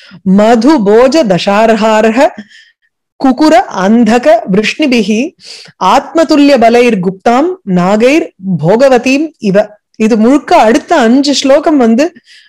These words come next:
ஆஹ், இது வர்ணனை, துவாரகையினுடைய வர்ணனை. தாம் துவாரகாம் ஸ்தௌதி பஞ்சபிகி. அஞ்சு ஸ்ல-, இதனால, ஆ, ஸ்லோகத்தினால அந்த துவாரகையினுடைய ஒரு, ஆ,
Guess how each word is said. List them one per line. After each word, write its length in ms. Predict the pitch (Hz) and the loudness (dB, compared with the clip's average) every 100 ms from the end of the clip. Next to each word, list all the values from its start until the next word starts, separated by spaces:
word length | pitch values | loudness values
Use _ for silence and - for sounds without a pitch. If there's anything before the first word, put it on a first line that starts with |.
| - | -6
ஆஹ், 420 | 247 220 190 170 156 - _ _ | -2 0 0 -4 -6 -14 _ _
இது 600 | - 226 294 254 190 165 - _ 196 | -4 0 2 2 2 -2 -6 _ -2
வர்ணனை, 420 | 196 220 247 190 _ _ _ _ _ - 180 | 0 2 0 -2 _ _ _ _ _ -10 -2
துவாரகையினுடைய 760 | 190 240 311 330 294 240 247 294 | 0 2 0 0 0 0 0 0
வர்ணனை. 320 | 160 170 160 - _ _ _ _ _ _ - - _ - | -2 -4 -6 -10 _ _ _ _ _ _ -20 -20 _ -6
தாம் 380 | 202 226 269 185 | -2 0 2 2
துவாரகாம் 520 | 190 220 247 277 311 - | 2 2 0 0 -2 -2
ஸ்தௌதி 340 | 208 226 285 302 190 | 0 0 0 -2 -2
பஞ்சபிகி. 560 | 196 226 196 180 254 - _ _ _ _ | -2 0 -2 -4 -8 -14 _ _ _ _
அஞ்சு 960 | - 202 262 302 269 294 277 247 220 - | -4 0 2 2 0 0 2 0 -2 -4
ஸ்ல-, 460 | - - 240 214 202 | -10 -2 2 4 4
இதனால, 580 | 208 294 277 208 233 381 - - - _ - | 2 0 0 2 0 -2 -8 -20 -20 _ -6
ஆ, 360 | 233 208 190 180 180 - | -2 0 0 0 -2 0
ஸ்லோகத்தினால 840 | 254 269 285 285 220 180 208 349 - | 0 2 0 0 -2 0 0 -2 -4
அந்த 260 | 220 214 | -2 -2
துவாரகையினுடைய 1000 | 180 190 220 311 302 285 226 202 240 349 | 0 0 2 0 0 0 0 0 -2 0
ஒரு, 280 | 233 190 170 _ _ _ - | 0 -2 -6 _ _ _ -4
ஆ, 300 | 185 180 | -2 0